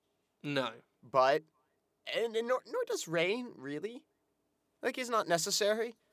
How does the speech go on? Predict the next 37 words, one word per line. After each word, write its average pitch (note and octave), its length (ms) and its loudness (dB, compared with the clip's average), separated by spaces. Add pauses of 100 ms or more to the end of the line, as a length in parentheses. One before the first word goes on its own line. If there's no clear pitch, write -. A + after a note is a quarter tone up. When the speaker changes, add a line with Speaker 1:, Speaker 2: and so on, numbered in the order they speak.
(400)
Speaker 2:
But F#3+ 100 6
they G3 80 8
wanted G#3 220 10
to D4 60 12
Speaker 1:
No. C4 100 12
Speaker 2:
make G#3+ 100 8
sure G3 160 6
they F#3+ 100 6
got E3+ 220 10
the D#3+ 80 4
names C#3+ 520 8
all G3 220 10
in G#3+ 140 4
there, A3+ 180 8
at A3+ 120 4
least. A#3 480 -8
Speaker 1:
They G#3+ 140 8
wanted B3 260 6
to A#3+ 80 0
get G#3 160 6
everyone G3+ 480 6
in. D3 220 4
It D#3 100 4
was E3 100 0
almost A#3+ 300 2
like, F#3+ 160 4
it, F#3+ 240 4
it G3 120 6
reminds A#3 360 4
me G3+ 80 6
a - 20 2
little G3 160 2
bit F3+ 160 2
of D#3 80 -4
Transformers E3 680 -2
the D#3 100 0
movie, C#3+ 560 -2